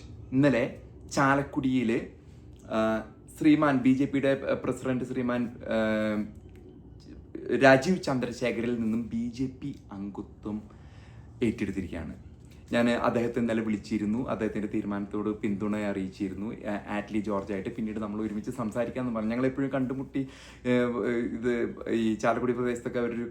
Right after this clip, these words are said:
കോസ്മോസ് ക്ലബ്ബൊക്കെ ഉണ്ട്, അപ്പോൾ അവിടെയൊക്കെ എ-, എപ്പോഴും കണ്ടുമുട്ടുന്ന ആൾക്കാരാണ്. ഏ, എന്നും സംവദിക്കുന്ന ആൾക്കാരാണ്. ഏ, പ്രത്യേകിച്ച് കേരള, ചാലക്കുടിയിലെ കോൺഗ്രസ്, ഞാൻ പറഞ്ഞോണം, ചാലക്കുടി മണ്ഡലത്തിലെ പ്രത്യേകത എന്ന് പറയുന്നത്, ഏ, ഈ പറഞ്ഞ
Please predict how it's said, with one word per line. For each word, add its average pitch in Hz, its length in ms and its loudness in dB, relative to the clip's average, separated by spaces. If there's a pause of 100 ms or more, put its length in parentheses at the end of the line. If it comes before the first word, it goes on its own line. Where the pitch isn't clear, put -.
(160)
കോസ്മോസ് 135 400 0
ക്ലബ്ബൊക്കെ 120 400 2
ഉണ്ട്, 92 160 0
അപ്പോൾ 120 160 6
അവിടെയൊക്കെ 135 320 2 (260)
എ-, 139 120 0 (140)
എപ്പോഴും 151 300 -2
കണ്ടുമുട്ടുന്ന 160 500 -2 (240)
ആൾക്കാരാണ്. 135 540 4 (500)
ഏ, 113 60 4 (340)
എന്നും 131 220 4 (100)
സംവദിക്കുന്ന 127 480 0
ആൾക്കാരാണ്. 117 440 2 (180)
ഏ, - 20 -2 (240)
പ്രത്യേകിച്ച് 143 420 0
കേരള, 143 300 4 (100)
ചാലക്കുടിയിലെ 139 440 0
കോൺഗ്രസ്, 135 320 0
ഞാൻ 123 100 2
പറഞ്ഞോണം, 127 300 -2 (340)
ചാലക്കുടി 123 380 4
മണ്ഡലത്തിലെ 131 440 2
പ്രത്യേകത 131 360 2
എന്ന് 135 160 2
പറയുന്നത്, 123 380 0 (600)
ഏ, - 20 6 (680)
ഈ 123 40 4 (140)
പറഞ്ഞ 123 220 2